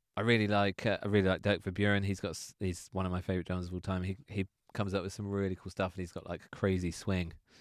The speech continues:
He can ju-, he can just groove. Um, but yeah, just people who bring stuff that's not just digga, digga, digga, digga, digga, digga, digga, digga. You know, there's nothing wrong with that. I do that a lot. But, you know,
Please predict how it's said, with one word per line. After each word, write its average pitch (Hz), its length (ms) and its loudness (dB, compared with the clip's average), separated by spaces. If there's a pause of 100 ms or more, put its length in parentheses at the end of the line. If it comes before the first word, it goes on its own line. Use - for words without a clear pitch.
(320)
He - 100 -20
can 92 160 -6
ju-, 90 140 -8
he 101 100 -6
can 92 140 -8
just 85 180 -10
groove. 92 460 2 (240)
Um, 90 360 0 (520)
but 160 80 8
yeah, 160 120 12 (100)
just - 320 0
people 156 240 6
who 117 80 6
bring 110 320 4
stuff - 340 2
that's - 180 -12
not 110 140 -2
just - 220 -8
digga, 208 160 4
digga, 202 100 4
digga, 127 140 4
digga, 127 160 0
digga, 202 160 2
digga, 196 120 4
digga, 117 160 4 (100)
digga. 113 80 -4 (200)
You 110 80 0
know, 92 220 2
there's 143 120 6
nothing 135 200 10
wrong 113 120 8
with 92 100 6
that. 92 120 6
I 101 80 8
do 95 140 8
that 90 160 6
a - 20 4
lot. 95 220 8 (100)
But, 98 240 6
you 113 100 -2
know, 92 140 0